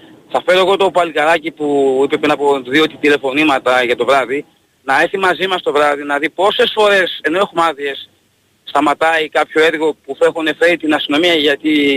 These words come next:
η κυρία Κούλα και ο κύριο-, ο κύριος Νίκος του χαλάει, δεν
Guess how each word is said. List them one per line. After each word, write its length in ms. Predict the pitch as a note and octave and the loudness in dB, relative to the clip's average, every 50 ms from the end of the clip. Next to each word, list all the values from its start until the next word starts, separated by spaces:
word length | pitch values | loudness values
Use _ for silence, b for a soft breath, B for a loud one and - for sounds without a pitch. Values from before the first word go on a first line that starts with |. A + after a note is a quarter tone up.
| C3+ C3+ | -2 -4
η 100 | - C3+ | -8 -10
κυρία 340 | B2+ - C#3+ C#3+ D3 C#3+ C#3 C3+ C3 B2 A#2+ A2+ A2 A2 - D#2 - - _ _ | -4 -2 0 0 2 2 2 2 2 2 2 0 0 -4 -6 -12 -18 -20 _ _
Κούλα 280 | E3+ F3 E3 D#3 D3+ | 0 2 2 2 0
και 80 | C3+ - | 0 -4
ο 40 | B2+ | -6
κύριο-, 400 | _ D3 C#3+ C#3 C3 C3+ C3+ C3+ | _ 0 2 2 4 4 2 2
ο 40 | C3 | 0
κύριος 280 | A#2+ - C#3 C3 D3 | 0 -2 -2 0 -2
Νίκος 400 | D#3+ - C#3+ D3 C#3 C3 - - _ _ _ _ _ _ _ _ _ _ _ _ _ | -4 -2 -2 -4 -4 -4 -8 -16 _ _ _ _ _ _ _ _ _ _ _ _ _
του 80 | _ C#3 | _ -6
χαλάει, 380 | B2+ C3+ C3 C#3+ E3 E3 E3 E3+ | -2 0 0 2 2 2 2 2
δεν 100 | D#3+ | -2